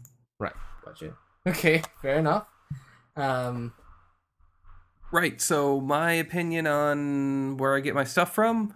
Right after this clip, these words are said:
Speaker 2: uh, I, it changed. Okay, so when I was a kid, I bought all my stuff. I went to Barnes and Nobles or I went to Borders and I bought my manga. And I would go to, like, the local comic store and I'd buy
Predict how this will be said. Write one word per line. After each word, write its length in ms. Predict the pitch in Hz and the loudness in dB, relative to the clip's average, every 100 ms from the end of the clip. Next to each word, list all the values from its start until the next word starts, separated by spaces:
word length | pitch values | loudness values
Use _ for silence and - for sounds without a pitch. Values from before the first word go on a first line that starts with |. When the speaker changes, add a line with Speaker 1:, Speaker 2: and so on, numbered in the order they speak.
| - | 0
Speaker 2:
uh, 460 | 135 135 135 127 - | 2 4 4 2 0
I, 400 | 113 131 135 135 131 _ _ _ - | 0 2 2 -2 -6 _ _ _ -2
it 160 | 151 | -2
changed. 720 | - - 160 208 262 285 - - _ _ - - | -2 -2 2 2 2 -2 -8 -16 _ _ -8 -2
Okay, 260 | 147 131 | 0 0
so 160 | 120 151 | 0 2
when 120 | 170 | 2
I 60 | 202 | 2
was 120 | 190 | 0
a 60 | 185 | 0
kid, 420 | - 196 208 196 - - - - - _ | 4 4 4 -2 -14 -20 -20 -20 -20 _
I 80 | 143 | 2
bought 240 | 139 156 | 4 4
all 120 | 147 123 | 4 0
my 140 | 117 | 0
stuff. 540 | 117 - 90 - - - | -2 -2 -2 -4 -12 -2
I 80 | 120 | 0
went 200 | 131 127 | 2 0
to 60 | 120 | 0
Barnes 360 | 127 131 127 | 4 4 2
and 80 | 156 | 2
Nobles 500 | 156 151 170 165 160 | 2 2 2 0 0
or 100 | 123 | 0
I 40 | 123 | 2
went 160 | 135 | 0
to 60 | 135 | 0
Borders 560 | 165 156 151 151 151 | 4 4 4 2 0
and 100 | 123 | 0
I 60 | 123 | -2
bought 220 | 120 - | 0 -2
my 100 | 131 | -2
manga. 600 | 123 127 147 156 196 220 - _ _ _ _ - | 0 2 2 4 2 0 -10 _ _ _ _ -2
And 580 | 131 131 127 123 131 131 - _ _ | 2 4 4 2 0 -4 -12 _ _
I 160 | - 127 | 0 2
would 200 | 131 131 | 2 0
go 260 | 135 131 131 | 2 2 0
to, 300 | 135 139 123 | -2 0 0
like, 240 | 117 117 | 0 -2
the 40 | |
local 240 | 123 120 - | -4 -4 -2
comic 380 | - 156 170 165 | 4 4 4 0
store 420 | - 165 175 190 | -2 2 4 4
and 80 | 156 | 4
I'd 260 | 123 120 | 2 0
buy 600 | 120 120 120 123 120 120 | 0 2 4 2 2 -2